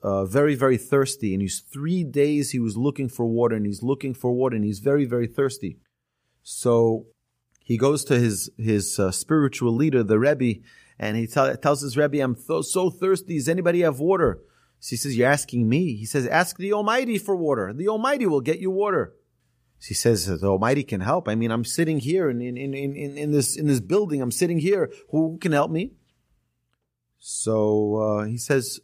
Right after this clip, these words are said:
"Put your trust in the Almighty." He says, "Fine, I put my trust in the Almighty." "Three days I haven't had water. His lips are parched. He needs to drink. Please, does anybody have water? Nobody has water. Put, put your trust in Hashem." So he says, "Fine, Hashem,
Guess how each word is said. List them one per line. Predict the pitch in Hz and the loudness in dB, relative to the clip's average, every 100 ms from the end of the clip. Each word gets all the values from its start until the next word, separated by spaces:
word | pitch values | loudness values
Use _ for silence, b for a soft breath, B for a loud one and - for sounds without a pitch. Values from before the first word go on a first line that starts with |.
| _ | _
"Put | - 190 | -8 -4
your | 196 | -2
trust | - 160 - | 0 -2 -2
in | 143 | -2
the | 135 | 0
Almighty." | 131 127 110 | 0 -2 -2
He | 104 | -4
says, | 131 120 | -6 -2
"Fine, | 214 240 233 - | 2 2 2 -4
I | 135 | -8
put | - 233 | 0 0
my | 208 190 | 2 -2
trust | - 202 196 | 2 2 2
in | 196 | -4
the | 196 | 0
Almighty." | 196 190 190 180 107 b b b _ - | 0 0 0 0 -4 b b b _ -2
"Three | 220 214 | 0 2
days | 220 214 180 | 2 2 2
I | |
haven't | 180 190 180 | 2 2 2
had | 175 165 | 2 2
water. | 175 196 185 156 B B | 2 4 4 2 B B
His | 143 123 | -2 -2
lips | - 175 196 180 | -2 -2 0 -2
are | 165 | -2
parched. | - 175 170 - | 0 0 0 -6
He | 156 | -6
needs | 160 170 196 196 - | -2 0 0 -2 0
to | 185 | -2
drink. | 135 175 208 139 - _ _ _ _ _ | 0 0 0 -2 -6 _ _ _ _ _
Please, | 196 226 185 | -2 0 0
does | 156 | 0
anybody | 175 202 185 185 | 0 2 2 2
have | 170 | 2
water? | 175 175 | 0 0
Nobody | 190 185 | 2 2
has | 175 | 0
water. | 170 | -2
Put, | - 214 - - | -2 -6 -6 -4
put | 190 | -4
your | 185 | -2
trust | - 160 - | -2 -2 -2
in | 147 | -2
Hashem." | 131 123 113 90 113 | -2 0 0 0 -8
So | - | -12
he | 139 | -10
says, | - 220 202 | -2 -2 -2
"Fine, | - - 220 | -2 -2 -2
Hashem, | - 143 - 214 220 | -4 -2 2 2 0